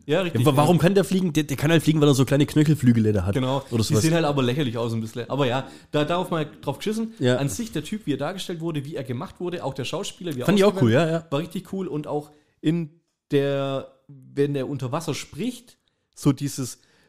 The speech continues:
Speaker 1: dumpfe,
Speaker 2: Mhm.
Speaker 1: aber trotzdem starke,
Speaker 2: Ja.
Speaker 1: äh, äh, Reden und, und d-, diese Kostüme, die die da auch anhatten und wie sie so,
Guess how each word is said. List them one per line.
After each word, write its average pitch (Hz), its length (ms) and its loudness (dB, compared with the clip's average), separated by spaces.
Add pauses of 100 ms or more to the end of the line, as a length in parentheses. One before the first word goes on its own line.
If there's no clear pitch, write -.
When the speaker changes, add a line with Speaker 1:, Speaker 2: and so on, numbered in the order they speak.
(240)
Speaker 1:
dumpfe, 208 720 0
Speaker 2:
Mhm. 131 360 2
Speaker 1:
aber 143 140 -2
trotzdem 196 320 -4
starke, 185 680 -4 (200)
Speaker 2:
Ja. 143 140 2
Speaker 1:
äh, 139 160 -2
äh, 135 280 -8
Reden 202 480 -4
und, 156 260 -4
und 147 280 -6
d-, 143 120 -4 (160)
diese 147 240 0
Kostüme, 196 420 -6
die 175 100 -8
die 170 140 -8
da 156 200 -6
auch 156 140 -10
anhatten 165 340 -8
und 139 120 -6
wie 139 80 -8
sie 147 140 -10
so, 143 160 -6